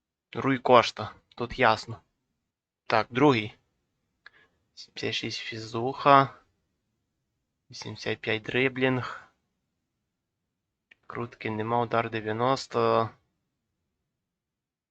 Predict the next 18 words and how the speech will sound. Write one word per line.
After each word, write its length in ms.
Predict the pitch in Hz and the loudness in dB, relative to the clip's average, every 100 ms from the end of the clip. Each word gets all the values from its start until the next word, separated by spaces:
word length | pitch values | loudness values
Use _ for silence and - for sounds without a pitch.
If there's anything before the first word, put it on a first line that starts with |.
| _ | _
Це 140 | - 127 | -2 0
Форлан? 580 | 123 123 143 165 170 - _ _ _ _ _ _ _ _ - | 4 10 12 12 12 2 _ _ _ _ _ _ _ _ 2
Це 140 | 151 | 4
Форлан, 380 | - 147 160 156 | 6 10 12 12
ви 100 | 135 | 8
знущаєтесь? 800 | 139 143 175 175 151 117 95 - _ _ _ _ _ _ _ _ _ _ _ _ _ _ _ - - - - _ _ - - - _ _ | 4 8 12 12 12 6 -10 -12 _ _ _ _ _ _ _ _ _ _ _ _ _ _ _ -20 -20 -20 -20 _ _ -10 -10 -10 _ _
<laughs> 120 | 180 - - - _ _ _ _ _ _ _ _ _ _ _ _ - | -2 -2 -6 -16 _ _ _ _ _ _ _ _ _ _ _ _ 4
Ой, 300 | 170 185 180 | 12 12 12
ну 100 | 165 | 12
Електронік 680 | 175 175 - 202 208 185 139 | 12 10 10 12 12 12 10
же 120 | 143 | 8
ж, 120 | - | 10
Арс. 380 | 156 151 135 - | 12 12 12 10
Ну 80 | 175 | 10
в 20 | |
мене 240 | 202 214 214 | 12 12 12
є 280 | 190 214 | 12 12
Форлан. 680 | 202 180 160 165 156 135 113 | 12 12 12 12 12 12 12